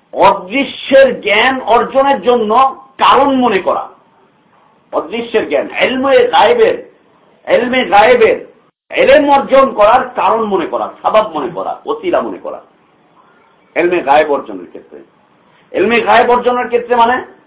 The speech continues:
আগামী বছরটা আপনার কিভাবে কাটবে,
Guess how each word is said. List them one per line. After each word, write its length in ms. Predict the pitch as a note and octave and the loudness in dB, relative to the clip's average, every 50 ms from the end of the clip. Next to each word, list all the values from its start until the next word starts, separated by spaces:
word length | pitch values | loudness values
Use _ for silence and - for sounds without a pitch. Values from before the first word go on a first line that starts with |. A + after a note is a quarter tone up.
| _ _ _ _ _ _ _ _ _ _ _ _ _ _ _ _ _ - | _ _ _ _ _ _ _ _ _ _ _ _ _ _ _ _ _ -2
আগামী 440 | D#3+ F#3+ - G#3 B3 C4 C#4 C#4+ | 0 0 2 4 2 2 2 4
বছরটা 600 | B3 B3+ B3 B3 B3+ C#4 C#4+ C#4 C#4+ C#4+ C#4 C#4 | 4 4 4 4 4 2 2 2 4 4 4 4
আপনার 300 | C4+ C4+ C#4+ C#4 C#4 - | 4 4 4 2 2 2
কিভাবে 420 | - C#4+ E4 E4+ C4+ B3+ C#4+ C#4+ - | 0 0 2 2 4 4 4 4 4
কাটবে, 540 | - G#3+ G#3+ F#3+ F3+ F3+ F#3 C#3+ - - | 2 0 -2 -2 -4 -4 -4 -4 -4 -6